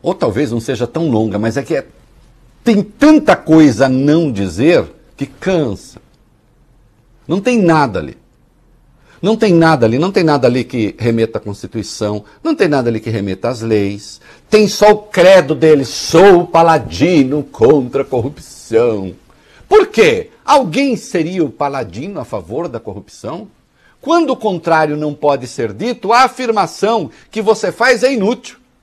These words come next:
Né? "Ai, eu sou a favor do combate à corrupção." Ah, não me diga.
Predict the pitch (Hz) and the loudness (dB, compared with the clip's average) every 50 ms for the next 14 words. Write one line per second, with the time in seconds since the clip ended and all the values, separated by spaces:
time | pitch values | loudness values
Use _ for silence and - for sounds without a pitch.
0 | _ _ _ _ _ _ _ _ _ _ _ _ _ _ _ _ _ _ _ _ | _ _ _ _ _ _ _ _ _ _ _ _ _ _ _ _ _ _ _ _
1 | _ _ _ _ - - 190 233 214 135 - - - - 135 214 247 226 - - | _ _ _ _ -8 -4 -2 -2 -2 -2 -6 -12 -4 0 4 4 4 4 2 -2
2 | - - - 175 170 - 220 226 247 247 190 220 233 240 - 262 247 247 247 - | -6 -2 0 0 2 2 2 2 4 4 4 4 2 2 0 0 0 0 2 2
3 | 247 247 - 196 247 220 208 233 277 277 262 269 269 269 240 180 208 202 180 143 | 0 0 2 2 2 4 4 4 4 4 2 0 0 0 0 0 0 0 0 0
4 | 139 117 95 85 107 | -2 -2 -4 -6 -12